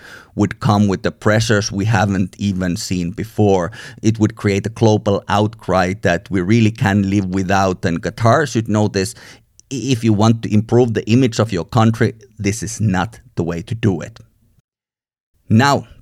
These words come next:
the very latest news are that the two parties have found an agreement in principle and continue with the possible compulsory sale clause for next summer, or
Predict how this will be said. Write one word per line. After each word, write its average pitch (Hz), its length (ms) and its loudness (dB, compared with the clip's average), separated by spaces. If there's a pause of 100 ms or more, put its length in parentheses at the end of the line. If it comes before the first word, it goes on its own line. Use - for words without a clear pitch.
the - 60 -6
very 107 280 2
latest 120 440 0
news 123 260 2
are 113 380 2
that 95 340 -4
the 95 100 -2
two 127 220 -4
parties 117 460 0
have 107 160 -2
found 104 340 0
an 98 80 0
agreement 139 560 0
in 143 140 -4
principle 127 580 0
and 95 160 -2
continue 104 540 2
with 95 140 0
the - 60 -4
possible 147 680 -4
compulsory 117 720 0
sale 113 300 0
clause 120 440 0
for 98 120 -2
next 90 240 -6
summer, 101 280 0
or 87 200 -4